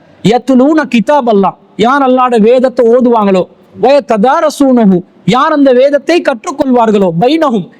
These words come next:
தங்களுக்கு மத்தியிலே யார் வேதத்தை கற்றுக்கொள்வார்களோ, "இல்லா நஸலத் அலைஹிமுஸ் ஸகீனா", அவர்கள் மீது அல்லாஹ் தன்னுடைய அமைதியை, சக்கீனத்தை இறக்காமல் இருக்க மாட்டான்.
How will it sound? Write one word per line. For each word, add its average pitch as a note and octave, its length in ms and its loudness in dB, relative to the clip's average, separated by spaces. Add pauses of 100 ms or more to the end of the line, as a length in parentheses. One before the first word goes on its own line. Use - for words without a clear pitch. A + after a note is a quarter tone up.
தங்களுக்கு C4 600 -2
மத்தியிலே A#3+ 480 0
யார் B3 260 0
வேதத்தை A#3 680 0 (100)
கற்றுக்கொள்வார்களோ, F#3 1000 -2 (440)
"இல்லா B3+ 440 2
நஸலத் A#3 680 0 (140)
அலைஹிமுஸ் C4 640 0
ஸகீனா", G3 680 0 (320)
அவர்கள் C4 460 0
மீது A#3 400 0
அல்லாஹ் B3 280 0
தன்னுடைய G#3 560 2
அமைதியை, A#3+ 800 0 (100)
சக்கீனத்தை B3+ 880 0
இறக்காமல் B3 560 0
இருக்க A#3+ 300 0
மாட்டான். F#3 640 -2